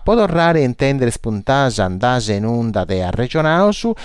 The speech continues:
basta andare in su sito internet del Nuova Radio Stella, entrare in sezione Lingua Sarda e scaricare l'ultima puntata, c'è sta andà in onda. Su proprio si può fare per il connesso programma informativo, con su notiziario Lingua Sarda,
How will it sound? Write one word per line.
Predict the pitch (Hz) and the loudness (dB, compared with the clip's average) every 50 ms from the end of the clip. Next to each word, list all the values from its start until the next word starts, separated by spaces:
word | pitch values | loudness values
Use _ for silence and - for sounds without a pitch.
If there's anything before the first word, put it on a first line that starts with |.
| - - | -16 -10
basta | - - 104 - - - 107 104 | -4 -4 -4 -4 -4 -4 -4 -2
andare | 101 101 101 107 107 104 101 104 | -2 0 0 0 2 2 2 0
in | 98 95 | -2 -6
su | - - 104 98 | -6 -8 -8 -8
sito | 90 95 135 196 208 - - - 190 208 | -8 -6 -4 -4 -6 -6 -6 -4 -2 0
internet | 208 208 208 202 - 208 202 202 208 202 202 - | 2 2 0 0 2 2 2 2 2 0 0 0
del | - - | 0 0
Nuova | - 107 107 107 117 | 0 0 -2 0 0
Radio | 117 127 139 151 160 | 0 0 0 0 -2
Stella, | - - - 202 208 220 240 254 240 233 226 - - | -2 0 0 2 2 2 2 2 2 2 2 0 -2
entrare | - 117 113 - - 117 113 113 113 | -4 -6 -4 -2 0 0 2 0 0
in | - | 0
sezione | - 101 98 92 - - 127 104 90 | -2 -2 -2 -4 -4 -4 -4 -4 -4
Lingua | 90 98 131 180 208 | -4 -2 0 2 2
Sarda | 170 117 92 73 69 - 76 - - - - | 2 0 -2 -4 -4 -6 -10 -12 -12 -12 -10
e | - - | -8 -8
scaricare | - - 190 160 131 - 76 67 - - - - - - | -4 -2 0 0 0 -2 -4 -4 -6 -10 -12 -12 -4 -2
l'ultima | 185 202 - 208 202 185 | -2 -2 0 0 0 0
puntata, | 180 185 185 170 - 98 87 - - | 0 -2 -2 -2 0 -2 -2 -2 -4
c'è | - 143 | -6 -4
sta | 139 - 175 | -2 0 0
andà | 156 135 110 98 95 - - - | 0 2 2 0 0 0 -6 -6
in | - 143 143 | -2 0 2
onda. | 139 135 135 135 135 131 143 135 - - - - - - - - 202 | 2 2 2 0 2 2 0 0 0 -4 -14 -16 -16 -12 -4 0 2
Su | 185 | 2
proprio | 180 185 185 - 214 | 4 2 2 0 -2
si | 202 185 | -2 0
può | 180 185 175 175 | 0 0 0 0
fare | - - 156 143 143 147 151 151 147 147 | 0 0 0 2 2 4 4 2 2 0
per | - - 139 135 135 131 | 0 0 2 2 4 2
il | 131 120 | 2 0
connesso | - - 113 104 101 101 - - | 0 -4 -2 -2 -2 -2 -4 -4
programma | 104 104 110 - 131 139 139 139 139 127 | -4 -4 -4 -2 0 0 0 0 0 -2
informativo, | 127 - 143 135 143 147 147 147 - - 190 214 233 240 220 220 240 233 | -2 -2 -2 -2 0 -2 -2 -4 -4 -4 -2 -2 0 0 0 -2 -2 -2
con | - - - | -4 -6 -12
su | - - | -8 -6
notiziario | - 110 - 135 - - 160 147 135 113 101 95 | -8 -8 -8 -10 -6 -2 0 0 2 2 0 -2
Lingua | 95 95 110 135 175 190 | -4 -4 -4 0 0 0
Sarda, | 180 131 104 92 82 80 80 85 76 80 101 107 | 0 0 -2 -2 -2 -2 -6 -8 -8 -4 -2 -2